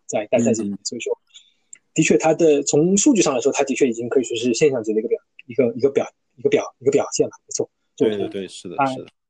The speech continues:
Speaker 1: 当然，其实说进攻组的功劳不能光归功于四分卫一个人，其实他也有很好的、足够强的、有接近于N F L、N F L天赋的，对吧？优秀选秀天赋的一些外接手啊，
Speaker 2: 对。
Speaker 1: 一些进攻组的配置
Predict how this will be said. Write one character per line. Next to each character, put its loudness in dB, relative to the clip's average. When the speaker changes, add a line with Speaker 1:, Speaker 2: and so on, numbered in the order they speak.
Speaker 1:
当 2
然， 2
其 2
实 0
说 4
进 2
攻 4
组 6
的 0
功 2
劳 2
不 0
能 4
光 2
归 6
功 4
于 4
四 -2
分 2
卫 6
一 -2
个 4
人， 2
其 -6
实 -8
他 2
也 6
有 0
很 -10
好 -2
的、 -8
足 -6
够 6
强 -6
的、 -4
有 -2
接 2
近 4
于 6
N 4
F 2
L、 2
N 4
F 2
L 6
天 0
赋 2
的， -2
对 -2
吧？ -6
优 6
秀 6
选 2
秀 4
天 2
赋 -4
的 4
一 -2
些 4
外 4
接 6
手 -4
啊， -8
Speaker 2:
对。 -4
Speaker 1:
一 -4
些 2
进 0
攻 4
组 2
的 -2
配 2
置 -4